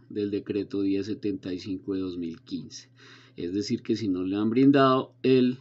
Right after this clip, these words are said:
manual de convivencia actualizado, están violando la ruta de atención. Es decir, están violando también los artículos treinta y cinco, treinta y seis y treinta y siete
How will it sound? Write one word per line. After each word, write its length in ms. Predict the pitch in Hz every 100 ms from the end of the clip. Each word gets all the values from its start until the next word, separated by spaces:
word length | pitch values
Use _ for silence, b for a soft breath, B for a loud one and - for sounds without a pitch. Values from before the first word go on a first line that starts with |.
| _
manual 380 | 117 117 117 113
de 120 | 113
convivencia 580 | 113 113 113 110 104 113
actualizado, 720 | 107 117 120 131 123 110 - -
están 400 | 120 - 107 101
violando 540 | 107 104 95 95 107
la 200 | 104 87
ruta 480 | 90 110 110 117 113 123
de 200 | 120 117
atención. 580 | 110 117 117 214 226 - b b b b b
Es 180 | 113 110
decir, 320 | 117 123 113
están 340 | 117 - 104
violando 460 | 104 117 107 101 107
también 420 | 120 120 104 101
los 180 | 113 110
artículos 680 | 117 - 113 - 113 120 -
treinta 400 | 151 160 156 135
y 80 | 120
cinco, 500 | - 107 - 104 107
treinta 540 | - 131 135 131 120
y 80 | 117
seis 340 | 107 104 117 -
y 100 | 113
treinta 500 | 120 113 117 117 101
y 60 |
siete 500 | - 95 87 - 101